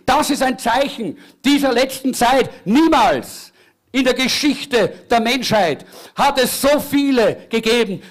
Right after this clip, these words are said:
die mit Begeisterung das Evangelium verkündigen, die mit Begeisterung überall in der Welt die, die, die Botschaft von Jesus Christus verkündigen. Auch das ist ein Zeichen, dass die Wehen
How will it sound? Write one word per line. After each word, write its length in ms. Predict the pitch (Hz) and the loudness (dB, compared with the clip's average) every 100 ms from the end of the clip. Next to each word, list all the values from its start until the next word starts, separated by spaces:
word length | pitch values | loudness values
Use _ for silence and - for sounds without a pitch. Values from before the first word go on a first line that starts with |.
| _ | _
die 100 | 254 | -2
mit 180 | 247 - | -2 -2
Begeisterung 720 | 233 233 233 294 - 233 240 | -2 0 0 0 2 2 2
das 120 | 233 | 2
Evangelium 560 | 214 233 226 208 208 185 | 0 0 0 -2 -2 -2
verkündigen, 600 | 180 170 165 143 120 110 - - - | -4 -4 -4 -4 -8 -14 -16 -20 -2
die 100 | 269 | 0
mit 200 | 262 269 | 0 -2
Begeisterung 760 | 254 254 285 269 - 247 247 | -6 0 0 0 0 2 2
überall 440 | 233 277 269 254 247 | 2 2 2 2 2
in 80 | 247 | 0
der 120 | 233 | 0
Welt 340 | 240 202 156 - - _ | 0 -2 -10 -20 -20 _
die, 120 | 226 | -4
die, 200 | 226 226 | -2 -2
die 120 | 220 240 | 0 0
Botschaft 500 | - 320 320 269 240 | 2 2 2 0 2
von 160 | 247 | 0
Jesus 320 | 233 240 226 | 2 0 -2
Christus 400 | - 214 185 180 | 0 -2 0 -4
verkündigen. 640 | - 160 143 135 120 107 - - | -4 -6 -4 -4 -4 -8 -14 -6
Auch 180 | 208 208 | -4 -4
das 480 | - 220 180 - - - - | -2 -2 -2 -6 -18 -20 -10
ist 140 | 165 | -4
ein 160 | 180 175 | -4 -2
Zeichen, 540 | 190 165 160 160 147 - | -2 0 -2 -6 -8 -6
dass 140 | - 143 | -6 -4
die 280 | 156 117 110 | -4 -6 -2
Wehen 440 | 180 147 120 95 | 0 0 -2 -6